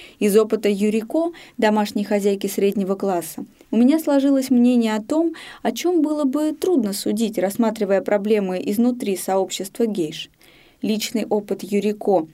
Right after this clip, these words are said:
и то, что она рассказала о жизни своей семьи, долгое время связанной с гейшами из Симбаси,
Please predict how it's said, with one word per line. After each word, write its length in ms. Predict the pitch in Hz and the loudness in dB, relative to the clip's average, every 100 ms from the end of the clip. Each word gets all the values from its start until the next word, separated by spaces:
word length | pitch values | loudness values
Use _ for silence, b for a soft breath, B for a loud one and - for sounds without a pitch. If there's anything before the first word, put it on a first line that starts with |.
| _ | _
и 100 | 220 | -4
то, 180 | 220 208 | 0 -2
что 160 | - 202 | -2 -4
она 160 | 190 | -4
рассказала 580 | 196 196 208 208 208 190 | -6 -4 -2 0 0 0
о 60 | 185 | -2
жизни 320 | 208 196 185 | -4 -4 -6
своей 380 | - 190 180 180 | -4 -2 -2 -2
семьи, 520 | - 185 202 285 320 B B B B | -4 -4 0 0 -2 B B B B
долгое 380 | - 302 269 247 | 2 4 4 4
время 300 | 226 247 226 | 4 4 2
связанной 520 | 214 220 214 202 190 | 0 0 0 2 -2
с 60 | 185 | -2
гейшами 560 | 185 202 190 - 180 175 | 0 0 0 -2 -2 -2
из 180 | 185 | -4
Симбаси, 720 | - - 196 240 311 311 - | -6 -2 0 0 0 -2 -8